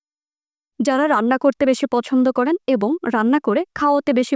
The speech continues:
পছন্দ করেন, তাদেরকে এই রেসিপিটি পৌঁছে দিন। আর এমন আরও রেসিপি পেতে আমার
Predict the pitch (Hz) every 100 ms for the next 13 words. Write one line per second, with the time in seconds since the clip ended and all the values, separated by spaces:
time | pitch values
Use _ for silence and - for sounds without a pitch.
0 | 233 220 - 247 240 220 311 415 - 208
1 | 202 196 233 339 - 262 269 269 - -
2 | 226 247 - _ _ - 185 196 190 185
3 | 185 - _ _ _ _ _ - _ _
4 | _ _ _ _ _ _ _ _ _ _
5 | _ _ _ _ - 247 - 262 294 339
6 | 302 302 294 285 311 320 269 202 302 381
7 | 214 214